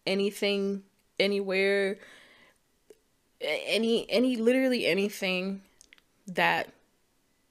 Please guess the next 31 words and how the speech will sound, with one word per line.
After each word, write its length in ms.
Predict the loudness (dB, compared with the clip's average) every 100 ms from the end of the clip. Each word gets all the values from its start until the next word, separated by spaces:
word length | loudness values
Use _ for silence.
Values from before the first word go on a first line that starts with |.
| _ _
you're 220 | -6 -2 0
interested 540 | -2 -4 -8 -6 -6
in, 340 | -6 -6 -8 -10
and 140 | -8
I 120 | -4 -4
mean 300 | -4 -6 -6
anything, 800 | -6 -6 -6 -8 -10 -10 -12 -16 -20 -20 -20 _
there's 240 | -2 0
a 40 | 0
community 640 | -2 -4 -2 -2 -2 -4
behind 540 | -12 -14 -8 -6 -4 -2
it. 240 | -4 -6 -14 -20 -20 _ _ -8
Um, 540 | -4 -2 -2 -6 -10 _ _ _ _ -6
I 100 | 0
think 240 | 0 0 -2
I'm 140 | -2
thinking 200 | 0 0
about 180 | 0 -2
the 80 | -2
same 280 | -2 -2 -2
show, 220 | 0 0
actually. 400 | 0 0 0 0
One 180 | 0 0
of 80 |
these 140 | 0 -2
shows, 400 | 0 2 2 0
the 80 | -2
show 260 | 0 0
with 180 | 0 -4
the, 180 | -4 -2
um, 380 | 0 0 -2